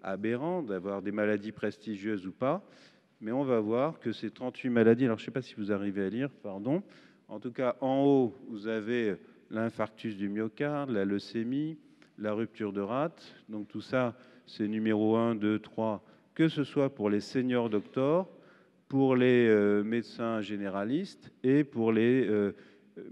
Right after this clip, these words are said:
les étudiants. Et on voit que, quelle que soit la catégorie, les maladies de la douleur et notamment la fibromyalgie, c'est numéro trente-huit. Donc, euh, alors ils ont refait ça, je sais pas si je l'ai, non, ils ont refait ça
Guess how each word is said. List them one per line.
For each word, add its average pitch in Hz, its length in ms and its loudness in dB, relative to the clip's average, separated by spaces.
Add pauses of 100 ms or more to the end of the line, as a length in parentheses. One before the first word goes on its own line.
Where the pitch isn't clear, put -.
(240)
les 117 220 4
étudiants. 98 460 0 (280)
Et 127 100 2
on 127 100 2
voit 131 300 4
que, 117 400 2 (340)
quelle 180 200 4
que 143 100 2
soit 131 220 2
la 120 100 6
catégorie, 120 800 0 (400)
les 104 120 -6
maladies 120 400 2
de 110 80 -2
la 107 100 4
douleur 107 360 0
et 104 60 -4
notamment 110 400 -2
la 95 120 4
fibromyalgie, 110 920 2 (360)
c'est 131 260 4
numéro 113 440 6
trente-huit. - 720 -8 (540)
Donc, 117 480 0
euh, 107 220 6 (840)
alors 107 260 0
ils 113 140 2
ont 117 100 2
refait 131 320 0
ça, 123 300 -10
je - 80 -20
sais - 120 -20
pas 117 120 -12
si 107 220 -14
je 101 100 -10
l'ai, 107 180 -6
non, 104 240 -10
ils 107 200 -8
ont 117 60 -4
refait 127 280 -4
ça 120 320 0